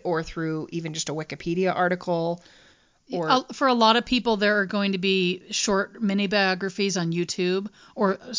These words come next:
Speaker 2: or longer documentaries about some of the more important people.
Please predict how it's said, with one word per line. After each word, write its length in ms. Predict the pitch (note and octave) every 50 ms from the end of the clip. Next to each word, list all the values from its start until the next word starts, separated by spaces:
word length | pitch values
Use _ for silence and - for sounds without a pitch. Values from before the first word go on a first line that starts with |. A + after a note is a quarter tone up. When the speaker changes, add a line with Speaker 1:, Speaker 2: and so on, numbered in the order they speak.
| - - -
Speaker 2:
or 180 | C4 G#3 G3 F#3
longer 340 | F#3+ F#3+ F#3+ F#3 F#3 F#3+
documentaries 760 | F3 G3+ F#3 F3+ - - G3+ F3+ F3+ F3 F3 F#3 F#3+ F#3 -
about 200 | G#3+ F3+ E3 D3
some 160 | - - F#3
of 60 | F3 D#3+
the 60 | F3
more 160 | E3+ E3 E3+
important 400 | E3+ F3 - - D#3+ - - F3
people. 400 | - F#3 E3+ - F#3 F3 F#3 -